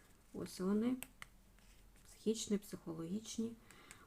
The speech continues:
По розвілки. Якщо то буде. Ну, е, подивимося. Змія показує все, що завгодно, не тільки всі. Це ще може показати,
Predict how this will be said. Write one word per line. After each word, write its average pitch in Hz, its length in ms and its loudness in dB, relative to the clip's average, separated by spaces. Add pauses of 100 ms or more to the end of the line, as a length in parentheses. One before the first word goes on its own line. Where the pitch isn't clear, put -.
(120)
По 214 160 10
розвілки. 175 720 4
Якщо 185 580 6
то 208 240 4
буде. 165 480 0
Ну, 226 360 4 (200)
е, 196 320 6 (1160)
подивимося. 190 800 8 (680)
Змія 220 380 8
показує 190 580 6
все, 190 240 2
що 190 180 2
завгодно, 185 540 2
не 175 60 -4
тільки 208 320 2
всі. - 200 -6 (540)
Це 262 220 10
ще - 160 4
може 202 240 8
показати, 190 720 6